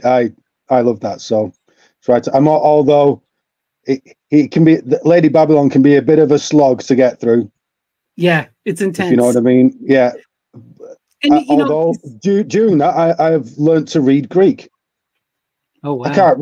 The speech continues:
Speaker 1: I don't know what the words mean, but I've, you know, I can read it now.
Speaker 2: You're picking it up, you know?
Speaker 1: Yeah.
Speaker 2: Yeah, I s-,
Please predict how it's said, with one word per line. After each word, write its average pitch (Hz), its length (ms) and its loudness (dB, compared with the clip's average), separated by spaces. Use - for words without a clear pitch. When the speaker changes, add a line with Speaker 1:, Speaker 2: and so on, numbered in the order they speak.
Speaker 1:
I 156 60 0
don't 165 220 2
know 160 120 4
what 131 100 2
the 139 80 2
words 143 360 2
mean, 131 300 2
but 135 160 0
I've, 123 160 -2
you 147 120 2
know, 131 140 2
I 139 40 0
can 131 220 0
read 147 220 2
it 117 120 -4
now. 101 280 -16
Speaker 2:
You're 165 120 -2
picking 175 360 -4
it 151 120 -4
up, 160 240 -8
you 135 140 -10
know? 127 280 -12
Speaker 1:
Yeah. 151 240 0
Speaker 2:
Yeah, 254 160 0
I 214 140 -6
s-, - 220 -14